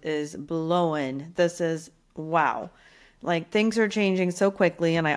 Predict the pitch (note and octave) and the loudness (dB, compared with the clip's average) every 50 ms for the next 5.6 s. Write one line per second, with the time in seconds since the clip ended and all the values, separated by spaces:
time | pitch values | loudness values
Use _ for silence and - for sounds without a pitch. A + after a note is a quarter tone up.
0 | - - E3 E3 F3+ G3 G3 - F#3 F3 E3+ F3 E3 E3 - F3+ E3+ D#3+ - - | 0 2 4 4 4 4 2 2 2 2 2 2 0 0 0 2 2 2 2 2
1 | D#3 D#3+ D#3+ E3 D#3+ D#3 D3 D3 D3+ E3 - E3 D#3+ D3+ - - F3+ F#3 F#3 F#3 | 0 2 4 6 6 6 6 4 2 0 0 0 -2 0 0 2 2 2 2 0
2 | - - G#3 G3+ F#3 - - - F3 F3+ F3 F3 E3 E3 E3 D3+ D3+ D3 - D3 | -4 -4 -4 -4 -4 -4 -2 0 0 2 2 0 0 -2 -4 -4 -2 -2 -2 -2
3 | C#3+ C#3+ C#3 C#3 C#3 - - _ _ _ _ _ _ _ _ _ _ F#3 F#3 F3+ | -2 -2 -2 -4 -6 -10 -18 _ _ _ _ _ _ _ _ _ _ -2 -2 -2
4 | F3 - F#3+ F3 E3 - F3 E3 E3+ F3 F3+ - F#3 E3+ E3 - - - F3+ F3+ | -2 -2 -2 -4 -2 0 0 0 0 0 -2 -2 -4 -4 -4 -4 -4 0 0 0
5 | F3+ F3 - D#3 D#3 E3+ G#3 A#3 - - - | 0 2 4 4 6 6 4 2 -2 -8 -12